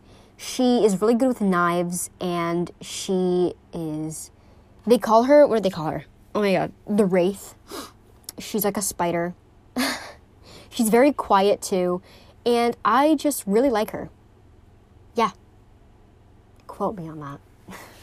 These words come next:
Okay, next we have Talia, and Talia's going in, nah, I'm good. It's not like I don't like her. It's just, I have no reason to like her. You know? I just,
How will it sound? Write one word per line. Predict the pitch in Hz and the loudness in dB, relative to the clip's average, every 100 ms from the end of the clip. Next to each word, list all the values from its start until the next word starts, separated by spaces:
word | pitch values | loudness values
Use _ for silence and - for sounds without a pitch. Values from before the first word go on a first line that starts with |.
| - - - _ - | -20 -20 -20 _ -4
Okay, | 277 226 - - - - 294 | -2 -2 -6 -20 -14 -12 0
next | 302 - | 0 2
we | |
have | 359 | -2
Talia, | - 254 226 226 226 226 - - - - | 0 4 4 6 4 0 -8 -20 -14 -6
and | 262 | -2
Talia's | 302 392 466 - | 4 6 6 4
going | 339 330 311 | 6 6 6
in, | - 233 233 226 233 226 226 220 208 185 180 - 196 190 | 4 2 2 2 0 -2 -4 -4 -4 -6 -6 -8 -12 -12
nah, | 202 160 156 156 151 | -10 -6 -6 -6 -6
I'm | 156 | -8
good. | 147 147 151 147 - - - - - | -8 -6 -6 -8 -12 -20 -20 -20 -4
It's | 269 262 | -2 0
not | 294 349 | 4 6
like | 392 | 6
I | 359 | 6
don't | 320 269 | 4 4
like | 262 247 | 2 2
her. | 254 247 - - - | -6 -6 -10 -20 -4
It's | 247 220 | -4 -2
just, | 294 262 - - | -4 -4 -6 -2
I | 233 | -2
have | 226 208 | 0 -2
no | 202 202 | 0 -2
reason | 185 196 196 185 | -2 -2 -4 -4
to | 175 | -6
like | 156 156 - | -6 -10 -12
her. | 160 156 - - - - - - - _ | -14 -14 -20 -20 -20 -20 -20 -20 -20 _
You | 233 | -2
know? | 220 220 220 202 - - - - - - - - - _ _ _ - - _ - - | 0 0 -2 -6 -20 -20 -20 -20 -20 -20 -20 -20 -20 _ _ _ -20 -20 _ -20 -2
I | 233 254 | 2 2
just, | 277 - | 0 -2